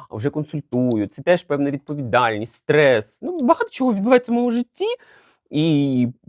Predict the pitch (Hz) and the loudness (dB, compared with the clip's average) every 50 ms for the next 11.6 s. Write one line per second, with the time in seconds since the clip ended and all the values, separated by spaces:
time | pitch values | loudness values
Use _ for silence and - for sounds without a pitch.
0 | 143 - _ - - 139 151 143 156 160 160 160 156 151 160 175 202 190 147 127 | -20 -20 _ -14 -8 -6 -4 -2 -2 0 0 0 0 0 0 2 2 2 0 0
1 | 113 101 110 113 110 117 113 113 135 - - 220 185 160 196 202 - - 170 - | -4 -10 -12 -14 -14 -14 -14 -14 -8 0 2 2 2 4 2 2 0 -2 -4 4
2 | - 185 175 - _ _ _ _ _ - 127 - - - 196 196 180 175 170 - | 4 4 4 4 _ _ _ _ _ -10 -10 -8 -2 2 4 4 4 4 2 0
3 | - - 196 190 190 - - 147 - 311 392 508 508 - - 311 - 440 403 392 | -4 2 4 4 6 4 2 -2 0 4 6 6 6 6 4 2 2 4 4 2
4 | - - 196 185 160 131 107 95 - - - 110 113 117 - 139 131 135 123 123 | 2 4 4 6 6 6 4 2 -2 -8 -12 -12 -12 -8 -8 -8 -6 -6 -4 -4
5 | 135 - - - - - - - - 185 160 170 - 214 214 202 214 - - 165 | -4 -4 -4 -6 -8 -10 -10 -6 -4 -2 2 2 4 4 4 2 2 -2 -6 -8
6 | - 196 170 160 160 139 160 151 131 117 123 120 123 131 131 165 160 151 143 - | -2 0 0 0 2 4 4 4 4 2 0 -4 -8 -2 0 2 2 2 0 -2
7 | - - - 139 131 110 95 90 90 117 160 349 415 330 156 104 85 - _ _ | -6 -10 -2 0 2 2 2 0 -2 -6 -6 -4 -2 -2 -2 -4 -6 -8 _ _
8 | _ _ _ _ _ _ _ - 554 - 508 494 453 466 453 427 302 269 294 226 | _ _ _ _ _ _ _ -16 -10 0 0 2 8 10 10 10 10 8 4 2
9 | 143 139 120 107 101 104 95 82 90 87 85 - _ _ _ _ _ 156 170 220 | 4 4 4 4 2 -2 -8 -12 -16 -18 -20 -20 _ _ _ _ _ -10 -4 -2
10 | 311 370 415 427 415 392 370 320 285 269 240 214 180 160 - - 143 139 175 160 | 0 2 2 2 2 2 2 2 0 0 -2 -4 -6 -8 -10 -12 -8 -6 -6 -6
11 | 160 147 120 139 147 143 135 - - 107 - | -6 -2 0 0 0 0 -2 -6 -12 -16 -18